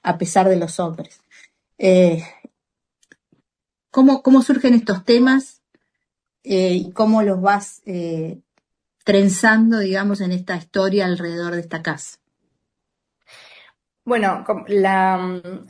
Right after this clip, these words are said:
Speaker 2: o sea, en esa primera escena por la que empecé a escribir, que, eh, era, bueno, esta casa que está vacía porque algo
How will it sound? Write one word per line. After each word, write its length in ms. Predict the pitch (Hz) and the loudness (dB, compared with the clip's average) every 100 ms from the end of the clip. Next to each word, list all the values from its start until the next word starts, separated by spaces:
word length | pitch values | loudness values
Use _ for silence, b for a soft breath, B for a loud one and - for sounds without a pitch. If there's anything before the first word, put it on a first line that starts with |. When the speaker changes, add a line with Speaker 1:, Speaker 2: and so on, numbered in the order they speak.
| 185 | -8
Speaker 2:
o 60 | |
sea, 180 | 190 202 | -2 -2
en 80 | 208 | -2
esa 260 | 247 262 - | 0 -2 -2
primera 800 | 190 202 202 208 185 170 - - | -6 -4 -2 0 -2 -4 -10 -10
escena 640 | 175 175 180 202 226 208 196 | -8 -8 -6 -4 -2 -4 -4
por 100 | 160 | -4
la 120 | 156 | -4
que 80 | 151 | -6
empecé 360 | 151 156 180 | -8 -6 -4
a 40 | 180 | -6
escribir, 680 | 180 - 170 180 214 233 - | -8 -12 -8 -6 -6 -8 -8
que, 420 | 147 147 - 170 - | -8 -8 -14 -20 -16
eh, 240 | 156 - | -16 -14
era, 300 | 170 165 156 151 | -10 -6 -6 -6
bueno, 320 | 165 151 - | -8 -8 -12
esta 340 | 170 156 156 147 | -14 -8 -8 -4
casa 680 | 160 165 - 170 156 - - | -4 -4 -4 -2 -4 -6 -16
que 60 | |
está 260 | 147 - 147 | -18 -8 -4
vacía 640 | 147 147 - 208 214 208 | -4 -6 -10 -4 -2 -2
porque 580 | 156 156 151 139 131 - | -10 -12 -10 -8 -8 -10
algo 800 | 160 165 160 160 165 165 170 _ | -6 -4 -2 -2 -2 -4 -8 _